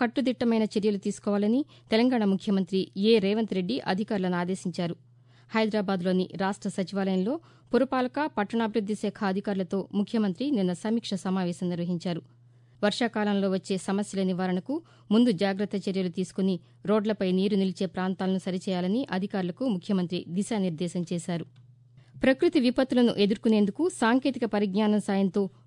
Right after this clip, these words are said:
ప్రణాళికలు రూపొందించాలని జాతీయ విపత్తుల నిర్వహణ ప్రాధికార సంస్థ ఎన్డీఎంఏ ప్రతినిధులు నావల్ ప్రకాశ్, అభిషేక్ బిస్వాస్, అభినవ్ వాలియా పేర్కొన్నారు. విపత్తుల నిర్వహణ పరిస్థితుల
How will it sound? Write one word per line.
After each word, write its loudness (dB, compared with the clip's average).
ప్రణాళికలు 4
రూపొందించాలని 2
జాతీయ 0
విపత్తుల 0
నిర్వహణ 0
ప్రాధికార -2
సంస్థ -4
ఎన్డీఎంఏ 4
ప్రతినిధులు 2
నావల్ 2
ప్రకాశ్, -4
అభిషేక్ 0
బిస్వాస్, -2
అభినవ్ 4
వాలియా 2
పేర్కొన్నారు. 0
విపత్తుల 2
నిర్వహణ 2
పరిస్థితుల -2